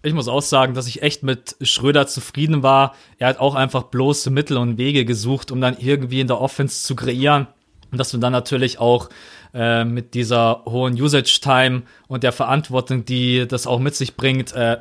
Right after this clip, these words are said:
natürlich auch Fehler machst und dass nicht jeder, äh, Korb sitzt, ist klar, aber im Endeffekt, der Junge hat fast über das ganze Turnier zwanzig Punkte averaged und, äh, neun Komma vier Assists. Also das war alles irgendwo,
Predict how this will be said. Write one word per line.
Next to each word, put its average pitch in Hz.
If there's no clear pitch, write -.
natürlich 120
auch 117
Fehler 131
machst 123
und 117
dass 117
nicht 120
jeder, 127
äh, 120
Korb 147
sitzt, -
ist -
klar, 117
aber 120
im 123
Endeffekt, 127
der 117
Junge 135
hat 131
fast -
über 123
das 123
ganze 131
Turnier 127
zwanzig -
Punkte 147
averaged 131
und, 123
äh, 120
neun 135
Komma 135
vier 139
Assists. 139
Also 131
das 147
war 165
alles 196
irgendwo, 160